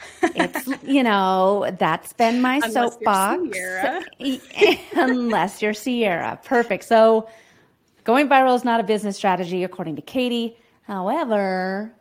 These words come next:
Speaker 1: when you have those questions that you, like you just said, like, it's something so simple, like, for my latte, what's better, chocolate or vanilla? Why? Or anything like that. Like, let's talk. That sounds so simple.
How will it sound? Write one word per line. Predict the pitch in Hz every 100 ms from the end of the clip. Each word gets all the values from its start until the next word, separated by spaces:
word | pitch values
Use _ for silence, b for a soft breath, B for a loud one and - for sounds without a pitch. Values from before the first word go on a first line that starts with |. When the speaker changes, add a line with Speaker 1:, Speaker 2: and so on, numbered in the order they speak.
| -
Speaker 1:
when | 196
you | 196
have | 202 190 180
those | 196 196
questions | - 247 254 - 196 170 175
that | -
you, | - 175
like | - 175 208
you | 220
just | 214 247 -
said, | 269 180
like, | 165
it's | 214
something | - 254 254 254
so | 254
simple, | 240 240 151
like, | 165 - - - -
for | 226
my | 240 233
latte, | 233 262 262 156 120 - _
what's | - 214 220
better, | - 240 165
chocolate | - 180 185 208
or | 190
vanilla? | 185 190 202 196 131 170 _
Why? | 180 185 175 - 110 -
Or | 214 208 -
anything | 247 269 247
like | 226
that. | 226 -
Like, | 208 - _
let's | 208 254 370 -
talk. | - 262 277 240
That | 269 -
sounds | 339 339
so | 339 339
simple. | - 339 453 254 170 -